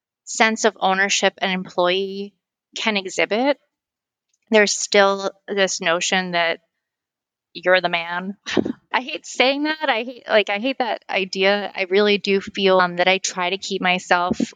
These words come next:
on the same level as everyone. And there's no task that's too low in our organization. Everyone pitches in,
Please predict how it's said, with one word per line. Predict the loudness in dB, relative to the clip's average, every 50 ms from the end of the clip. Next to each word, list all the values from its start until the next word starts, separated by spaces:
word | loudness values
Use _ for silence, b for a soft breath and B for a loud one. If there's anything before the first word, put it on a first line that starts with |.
| -14 -20 _ _ _ _ _ _
on | 2 4 4 4 2
the | -2
same | -4 -4 -2 -4 -2 -2 -4 -6 -8 -8 -10 -12 -12 -14 _ _ _ _ _ _ _ _ _ _ _ _ _ _ -8
level | -4 0 2 2 2 4 4 4 6 6 4 2 0 -2 -4 -2
as | -2 -2 -2 0 0 -2
everyone. | 0 2 4 4 4 6 6 6 6 4 2 0 -4 -8 -12 _ _ _ _ _ _ _ _ _ _ _ _ _ _ _ _ _ _ -2 0
And | 0 0 0
there's | -2 -2 0 4
no | 4 6 6 4
task | 2 -2 -4 -2 -2 -2 -4 -6 -10 -12 -8
that's | -8 -6 -6 -6 -6
too | -4 -2 0 0 0 0 0 0
low | -2 -2 -2 -4 -6 -8 -8 -10 -14 -20 _ _ _ -4
in | -4 -4 -4
our | -4 -8 -12 -18 -14 -12 -8 -4
organization. | -4 -4 -2 -4 -6 -8 -8 -8 -6 -6 -4 -4 -4 -6 -8 -10 -12 -14 -10 _ -2
Everyone | -2 -2 0 0 0 0 0 0 -2 -2 -4 -4
pitches | -4 -4 -4 -2 -2 -4 -2
in, | -2 -4 -4 -6 -8 -6 -4 -6 -6